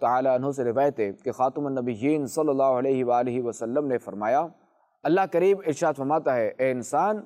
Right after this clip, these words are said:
جب تک تو مجھ سے دعا کرتا اور امید رکھتا رہے گا،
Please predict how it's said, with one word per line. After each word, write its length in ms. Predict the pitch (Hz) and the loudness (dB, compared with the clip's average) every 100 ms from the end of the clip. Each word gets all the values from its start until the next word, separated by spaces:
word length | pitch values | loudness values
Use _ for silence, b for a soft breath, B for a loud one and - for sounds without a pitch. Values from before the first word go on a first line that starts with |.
| - b b b - | -18 b b b -10
جب 260 | 139 226 226 | -2 0 2
تک 220 | 208 175 | -2 2
تو 140 | 220 214 | 2 4
مجھ 200 | 180 170 | 2 2
سے 160 | 180 | 0
دعا 300 | 135 156 175 | 2 2 2
کرتا 340 | 147 143 - 170 | 0 -2 0 2
اور 360 | 196 - 160 | 2 2 2
امید 460 | 139 135 147 180 151 | 2 0 2 2 2
رکھتا 420 | 139 - - 143 | 0 -2 0 0
رہے 240 | - 156 160 | 2 0 2
گا، 220 | 123 92 | 0 0